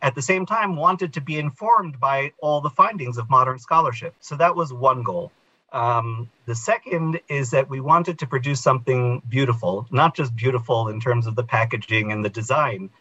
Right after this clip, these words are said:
but mainly a beautiful translation. And what you have in most Bible translations is they're translated by scholars. Scholars tend towards the literal, and the prose is often, and the poetry is often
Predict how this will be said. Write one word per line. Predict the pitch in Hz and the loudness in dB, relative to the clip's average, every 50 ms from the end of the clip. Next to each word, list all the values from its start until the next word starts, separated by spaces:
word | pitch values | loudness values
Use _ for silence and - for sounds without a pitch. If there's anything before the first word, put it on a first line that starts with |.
| _ _ _ _ | _ _ _ _
but | - 127 110 113 117 | 2 2 2 2 0
mainly | 135 117 117 113 113 120 147 170 185 185 170 139 120 117 117 117 120 117 - _ _ _ - | -2 -2 0 0 0 0 2 2 2 0 0 -2 -2 -2 -2 -2 -4 -6 -8 _ _ _ -6
a | - 117 | -4 -4
beautiful | 110 110 127 135 139 135 127 117 - 131 127 123 123 127 - _ _ _ _ _ - | -2 -2 0 0 0 0 0 0 2 2 2 2 0 -4 -6 _ _ _ _ _ -12
translation. | - - 120 113 113 - 127 113 110 110 - 90 - - - _ _ _ _ _ _ _ _ _ _ - | -4 -4 -2 -2 0 0 0 2 2 0 -2 -6 -10 -14 -18 _ _ _ _ _ _ _ _ _ _ -4
And | 123 120 120 117 117 110 | -2 0 0 0 -2 0
what | 123 127 - | -2 -2 -2
you | 127 127 131 | -2 -6 -2
have | 151 175 180 175 | 0 0 2 0
in | 175 156 143 | 0 -2 -2
most | 143 139 143 151 165 170 165 - - | -2 0 0 2 0 0 -2 -6 -4
Bible | 147 143 143 143 139 143 147 135 | 0 2 2 2 2 -2 -6 -8
translations | - - 135 127 120 113 - 143 143 139 - - 95 92 95 107 117 117 _ _ _ _ _ _ _ _ - | -4 -4 -4 -2 -2 0 0 0 0 0 -2 -2 -4 -4 -4 -4 -4 -6 _ _ _ _ _ _ _ _ -6
is | - 127 120 120 117 117 117 | -4 -2 -2 0 -2 -2 -4
they're | 113 123 120 | -2 -2 -4
translated | 117 113 - 165 156 151 - 160 139 131 131 123 | -2 0 0 2 2 2 0 -2 -2 -2 -2 0
by | 120 117 | 0 0
scholars. | 117 - - - 113 110 107 92 87 80 82 - - _ - | -2 -2 -2 2 2 2 2 0 -6 -12 -14 -18 -20 _ -20
Scholars | - - - 160 156 165 170 156 143 | -14 -6 -2 0 0 0 0 -2 -4
tend | - - - 156 139 139 127 117 | -8 -4 -2 0 0 0 -2 -4
towards | - 143 123 123 117 113 - | 0 0 0 0 0 -4 -6
the | - 123 | -6 -4
literal, | 113 110 104 95 98 98 92 92 127 143 - _ _ _ _ _ _ _ _ _ - - | -4 -2 -2 0 2 2 2 2 0 -2 -6 _ _ _ _ _ _ _ _ _ -8 -4
and | 135 135 135 135 131 131 131 127 127 123 127 - _ _ _ _ - | -2 -2 0 0 -2 -2 -4 -6 -6 -8 -10 -16 _ _ _ _ -8
the | 131 127 135 | -4 -4 -4
prose | - - - 196 208 208 202 190 175 | -4 -4 -2 -2 0 0 0 0 -2
is | 180 165 170 | -2 -4 -4
often, | - - 165 160 160 - - 156 143 135 | 0 4 6 6 6 4 2 -4 -2 -2
and | 127 123 120 | -2 -2 -4
the | 117 | -4
poetry | 117 - 170 196 196 - - 160 135 131 | 0 0 2 2 0 -2 -6 -6 -4 -2
is | 131 127 127 | -2 0 2
often | 127 127 127 - 170 151 147 139 | 4 4 4 2 0 -2 -2 -2